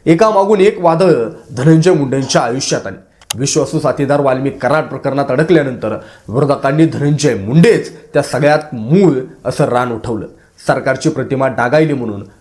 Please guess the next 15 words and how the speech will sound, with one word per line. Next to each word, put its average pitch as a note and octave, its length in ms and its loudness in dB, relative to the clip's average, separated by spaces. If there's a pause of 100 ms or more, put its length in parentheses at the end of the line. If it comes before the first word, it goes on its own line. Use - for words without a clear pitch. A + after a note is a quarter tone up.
अखेर D3+ 300 2
अजितदादांनी B2 680 -2
जड F3+ 320 2
अंतकरणानं C3 680 -2 (260)
मुंडेंचा B2+ 500 -2
राजीनामा A#2 480 -2
घ्यावा A2 340 -6
लागला. F#2 220 -10 (440)
खुर्ची F#3+ 300 0
गेल्यानंतर G3+ 440 2
पहिल्यांदाच F3 540 2
मुंडे E3+ 300 0
जरा D#3 180 4
शांत D#3+ 380 -2
दिसले, A2 560 -6